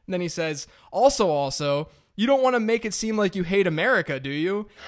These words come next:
Here I am, stationed thousands of miles away from my family, living in a strange and foreign land, seeking comfort from some fellow fantasy football degenerates, and you reject me? Do you hate freedom? Do you hate the troops? No, of course not.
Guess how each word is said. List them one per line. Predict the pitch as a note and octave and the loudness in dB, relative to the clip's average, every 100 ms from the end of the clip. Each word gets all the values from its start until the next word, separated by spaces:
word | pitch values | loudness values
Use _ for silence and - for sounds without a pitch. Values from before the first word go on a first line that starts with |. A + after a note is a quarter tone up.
| G#3+ | 0
Here | B3+ D4 | 4 6
I | C4+ | 8
am, | B3 A3 F#3+ | 6 4 2
stationed | - G#3+ G#3+ G3+ | 2 2 2 -2
thousands | G#3+ A3 A#3+ A#3 | 0 0 0 0
of | A3 | 0
miles | A3 G#3+ G#3 | 2 2 2
away | G#3 G3+ | 2 0
from | G3+ | 0
my | F#3+ | -2
family, | E3+ F3+ E3+ E3 E3 | -2 -2 -2 -2 -2
living | F3+ F#3 | -2 -2
in | E3+ | -4
a | |
strange | - G3+ G#3 G#3 | -6 -6 -4 -2
and | G3 F3+ | -2 -4
foreign | F#3+ F#3+ F3 D#3+ | -2 0 0 -2
land, | E3+ D3 C3 C3+ - - | -2 -2 -4 -10 -16 -12
seeking | - G#3 G#3+ | -6 -4 -2
comfort | A3 A3+ A#3+ G#3+ | -2 -2 -2 -6
from | G#3 | -6
some | F#3 G3+ | -4 -4
fellow | - G3 G#3 G#3 | -2 0 0 0
fantasy | - F#3+ F#3+ F3+ F#3 | -4 -6 -4 -6 -8
football | F#3+ F#3 D#3 | -6 -4 -4
degenerates, | C#3+ C#3 C3+ C#3 D#3+ | -4 -6 -6 -6 -4
and | E3 | -2
you | F3+ | 0
reject | D3+ C3 D#3+ - | -2 -2 -2 -2
me? | B3 B3+ C4+ - _ - | -6 -8 -10 -14 _ -10
Do | F3+ | -2
you | G#3 | 2
hate | F#3 A3+ | 2 2
freedom? | - F#3 F#3 A3+ B3 | 0 -2 0 2 2
Do | F#3+ | 2
you | |
hate | G3 A3+ G#3 | 2 2 0
the | |
troops? | E3 - G#3 C4+ - | -6 -6 -6 -6 -4
No, | G#3+ C#4 D#3+ | 2 2 2
of | D#3 | -2
course | - C4+ C#4+ F3+ | -4 -4 -4 -6
not. | B2+ G#2+ | -10 -6